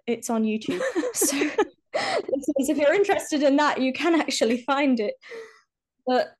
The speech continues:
Speaker 1: it was basically a group of actors putting on a production of A Midsummer Night's Dream, rehearsing on Midsummer Night's Eve, and then kind of the magic of the play comes to life and they get transformed into their characters.
Speaker 2: Wow. <laughs>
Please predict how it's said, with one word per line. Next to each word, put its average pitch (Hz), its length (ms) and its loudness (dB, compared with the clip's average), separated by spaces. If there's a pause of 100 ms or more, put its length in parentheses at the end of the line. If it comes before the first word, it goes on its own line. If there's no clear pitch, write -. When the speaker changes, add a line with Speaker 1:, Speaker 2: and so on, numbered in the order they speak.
(160)
Speaker 1:
it 240 100 -2
was 240 140 -2
basically 254 440 2
a 233 60 0
group 254 200 0
of 247 100 -2
actors 226 380 -6
putting 233 260 -2
on 226 100 -2
a 220 60 -4
production 220 680 -4
of 233 120 -2
A 220 60 0
Midsummer 226 380 -4
Night's 208 280 -10
Dream, 202 460 -8 (320)
rehearsing 240 560 -2
on 233 180 -2
Midsummer 220 360 -4
Night's 208 360 -8
Eve, 208 460 -10 (800)
and 220 260 -2
then 220 380 0
kind 226 220 -2
of 202 40 -4
the 226 60 -2
magic 240 320 -2
of 247 80 -4
the 247 80 -6
play 220 220 -4
comes 233 280 -8
to 226 80 -2
life 214 300 -6
and 208 120 -4
they 208 60 -2
get 202 180 -6
transformed 220 640 -4
into 220 240 -4
their 208 120 -10
characters. - 640 -8
Speaker 2:
Wow. 220 540 2
<laughs> 294 80 6